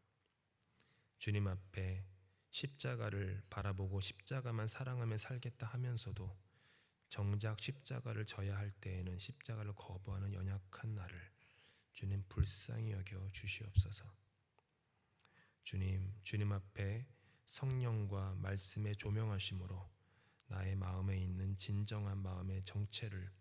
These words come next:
돌아보게 하시고 나를 지으신 주님 앞에 있는 모습 그대로 다 나아가 주님의 십자가 보혈로 말미암아 죄 용서받고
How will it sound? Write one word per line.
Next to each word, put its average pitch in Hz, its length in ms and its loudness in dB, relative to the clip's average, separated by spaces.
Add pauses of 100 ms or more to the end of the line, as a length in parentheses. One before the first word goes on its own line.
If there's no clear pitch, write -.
(400)
돌아보게 104 560 -2
하시고 98 440 -6 (840)
나를 98 360 2
지으신 101 340 0
주님 104 300 0
앞에 98 500 0 (440)
있는 120 420 6
모습 120 440 2
그대로 95 480 -4 (280)
다 101 300 -4
나아가 90 540 -6 (1040)
주님의 92 600 0 (540)
십자가 110 560 -2
보혈로 92 500 0
말미암아 92 640 0
죄 98 220 0
용서받고 95 840 -2